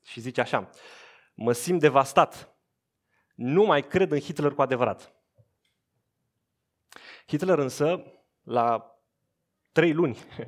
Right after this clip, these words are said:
<laughs> după afirmația pe care o face Goebbels în novelele lui, uh, îi recunoaște talentele și vede nevoia de un orator și vede și slăbiciunea,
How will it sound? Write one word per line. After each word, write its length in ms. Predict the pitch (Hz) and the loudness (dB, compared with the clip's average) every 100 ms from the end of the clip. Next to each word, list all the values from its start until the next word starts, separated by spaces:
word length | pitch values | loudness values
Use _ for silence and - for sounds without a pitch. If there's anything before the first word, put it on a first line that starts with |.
| - | -18
<laughs> 280 | - - _ | -20 -20 _
după 760 | - 113 120 120 113 110 104 - | -20 -10 -6 2 2 2 -4 0
afirmația 520 | 117 - 117 131 131 | 0 0 -2 0 0
pe 100 | 117 | -2
care 160 | 110 104 | -4 -4
o 40 | |
face 260 | 120 - 110 | -4 -6 -10
Goebbels 480 | 104 110 143 - _ _ _ _ _ | -6 -4 -6 -10 _ _ _ _ _
în 280 | 135 123 107 | -6 -4 -4
novelele 360 | 110 104 104 98 | -4 -4 -4 -6
lui, 300 | 104 143 143 _ _ _ - - - - _ _ _ _ | -8 -10 -10 _ _ _ -20 -20 -20 -20 _ _ _ _
uh, 420 | - 107 104 104 104 | -6 -2 0 0 -2
îi 100 | 123 | -4
recunoaște 380 | 131 170 196 - | -2 -2 -2 0
talentele 360 | 135 143 170 | 0 0 -4
și 140 | 151 120 | -6 -6
vede 200 | 151 160 | -2 -2
nevoia 400 | 135 120 135 123 | -2 -2 0 0
de 100 | 117 | -2
un 120 | 113 | -4
orator 520 | 107 101 - 113 - _ _ _ _ _ _ _ _ _ - - - - _ _ _ _ | -2 -4 -4 -10 -10 _ _ _ _ _ _ _ _ _ -20 -20 -20 -20 _ _ _ _
și 640 | _ - - - - 139 131 | _ -16 -14 -12 -6 -4 0
vede 200 | 165 175 | 2 2
și 160 | - | -2
slăbiciunea, 800 | - 147 110 - 101 104 151 - | -2 -2 -2 -8 -6 -6 -6 -14